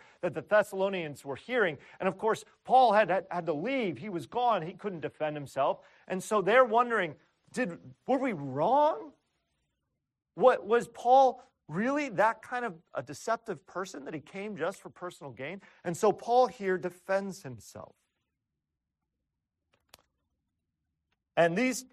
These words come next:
charges that I've just described underlie the text here. First, we note that Paul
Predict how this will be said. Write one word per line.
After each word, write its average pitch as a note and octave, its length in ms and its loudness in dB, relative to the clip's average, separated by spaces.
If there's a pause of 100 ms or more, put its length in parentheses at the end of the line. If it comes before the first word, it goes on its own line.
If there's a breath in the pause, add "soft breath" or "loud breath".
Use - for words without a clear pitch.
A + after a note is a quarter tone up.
(100)
charges D3+ 600 2
that C3+ 140 0
I've C3 120 -2
just D#3+ 180 -6
described B2 680 0 (300)
underlie B2 800 0 (300)
the C#3 80 -8
text - 640 -6
here. G#2+ 280 -12 (840)
First, A#3 320 4
we F#3+ 100 -6
note G#3+ 320 2
that F3 220 -4
Paul G#3+ 420 0